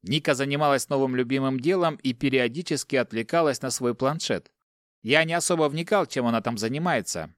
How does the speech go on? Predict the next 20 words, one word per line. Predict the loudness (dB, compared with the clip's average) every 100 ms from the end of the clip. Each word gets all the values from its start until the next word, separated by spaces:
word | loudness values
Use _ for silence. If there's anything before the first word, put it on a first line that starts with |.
| _ -6
Занят | -2 0 0 0
ребенок, | 0 2 0 -2 -10 -6
и | 0
ладно. | 2 4 2 -2 -14 -14 _ _ _ _ _ _ _ _
Я | -6 0 2 2
же | 0
погрузился | 0 0 0 0 2 2 2
в | 2
изучение | 0 0 0 -2 0 0
информации | 0 0 0 0 0 -2 0 0 0
о | -2
планете. | -2 -2 0 -4 -6 -10 -12 _ _ _ _ -4
Она | -2 2 2
называлась | 2 0 2 4 4 2 -2 -8 _
Клайн | 0 4 2 2 -6 _ -4
и |
была | 2 2 4
довольно-таки | 2 0 0 -4 -2 -2
густо | -2 -2 -2 -2
заселена. | -2 -2 -2 0 -2 -4